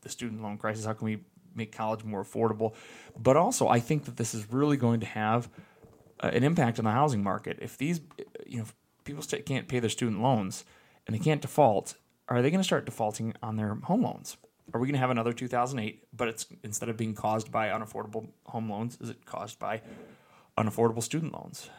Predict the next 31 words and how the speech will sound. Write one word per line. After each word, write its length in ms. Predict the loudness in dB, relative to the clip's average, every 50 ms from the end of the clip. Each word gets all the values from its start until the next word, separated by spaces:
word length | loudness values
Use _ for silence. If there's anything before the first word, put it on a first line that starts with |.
| -20 -14 -10
And 100 | -8 -8
I 40 |
think 180 | -6 -4 -4 -4
this 100 | -4 -4
is 140 | -4 -4 -2
really 380 | 2 4 6 6 8 6 4
something 280 | 4 2 0 -2 0 -2
that 100 | -2 -2
we 80 | -2 -4
need 120 | -4 -4
to 80 | -2 0
look 240 | 2 2 2 4
at 280 | 4 2 2 2 0 -6 _ -10
very 320 | -2 2 4 4 4 4
seriously. 420 | 2 0 -2 -4 -4 -2 -2 -2 -2
I 40 | 0
think 200 | 0 -2 -2 -2
it's 140 | -2 -2
something, 260 | -4 -4 -2 -4 -4 -4
too, 180 | 0 2 2
if 140 | 2 2 0
you're 80 | -2 -4
planning 360 | -2 0 0 0 2 0 0
on 120 | 0 0
buying 260 | 2 2 4 4 4
a 60 | 4 6
home, 280 | 6 6 4 4 0 -4 -8 -12 -14 -16 -12 -6 0
really 340 | 4 8 8 8 8 8 6
take 280 | 4 4 4 4 2
into 180 | 2 4 4 4
account, 460 | 2 2 0 0 2 2 2 0 -4